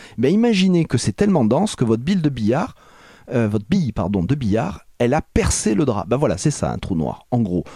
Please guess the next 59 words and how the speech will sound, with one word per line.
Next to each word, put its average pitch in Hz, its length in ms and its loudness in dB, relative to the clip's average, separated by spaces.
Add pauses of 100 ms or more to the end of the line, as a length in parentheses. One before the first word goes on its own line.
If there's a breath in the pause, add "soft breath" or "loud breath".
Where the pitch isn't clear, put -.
(140 loud breath)
Alors, - 140 -12
sauf 160 200 0
que 120 100 -2
là, 143 200 2
je 127 100 0
suis 123 140 -2
dans 117 200 2
un 110 60 2
espace 101 460 -2
deux 104 240 2
dimensions 117 580 0
et 131 60 -2
qu'on 87 160 -4
parle 135 240 -2
d'un 87 160 0
objet 82 320 -2 (240 loud breath)
en 85 160 -2
trois, 135 400 0
voire 95 300 -2
quatre - 280 -2
dimensions 92 480 0 (300 loud breath)
qui - 120 -8
perce - 460 -2
l'espace-temps. 123 560 -2 (320 loud breath)
Donc, 113 200 -2
c'est, - 220 -6
ce - 160 -4
sont 175 180 0
des 147 100 2
phénomènes 131 500 2 (160)
extrêmement, 135 800 0 (320 loud breath)
euh, 92 80 0
fascinants. 127 680 0 (340 loud breath)
Et 113 180 0
au 139 100 2
bout 147 140 -2
du 131 100 -2
compte, 202 280 -2
euh, - 300 -8
il - 80 -8
faut 117 120 -4
savoir 123 240 -2
qu'un 120 100 0
trou 110 160 -2
noir, 151 160 0
il 135 40 2
y - 20 2
a 110 40 2
ce - 60 -10
qu'on 113 140 0
appelle 131 200 0
une 104 120 2
singularité, 120 640 0
ce - 80 -6
qui - 80 -6
veut 104 80 0
dire 104 120 -4
quelque 117 280 -2
chose 175 240 0